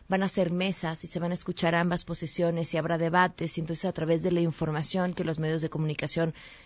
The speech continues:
eh, den, la gente podrá tomar decisiones informadas. Y la verdad, eso no suena mal.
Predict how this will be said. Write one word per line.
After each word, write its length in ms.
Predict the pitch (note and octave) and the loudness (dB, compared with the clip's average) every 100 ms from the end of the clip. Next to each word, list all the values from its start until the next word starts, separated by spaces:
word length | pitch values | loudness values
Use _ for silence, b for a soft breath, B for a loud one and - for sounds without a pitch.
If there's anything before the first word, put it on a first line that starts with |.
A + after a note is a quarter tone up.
| B | B
eh, 140 | E3 | 6
den, 400 | E3 G#3 G3+ G3 | 8 8 8 2
la 140 | - E3+ | 0 0
gente 240 | F#3 E3+ | 0 -2
podrá 280 | - F3 E3 | 0 2 2
tomar 300 | F3 D#3+ D#3 | 4 2 2
decisiones 480 | D#3 D3 D#3+ D3 - | 0 -4 -4 -6 -6
informadas. 720 | C#3+ - D3 D#3 C#3 C#3 - - - _ - _ _ - - - - | -8 -6 -4 -2 -4 -8 -16 -20 -20 _ -20 _ _ -20 -20 -12 2
Y 80 | |
la 120 | F3+ D#3+ | 4 6
verdad, 200 | F3 F#3 | 6 4
eso 160 | G3 | 2
no 100 | F3+ | -2
suena 260 | D#3+ D3+ D3 | -2 -4 -2
mal. 280 | D3+ C3+ | -4 -6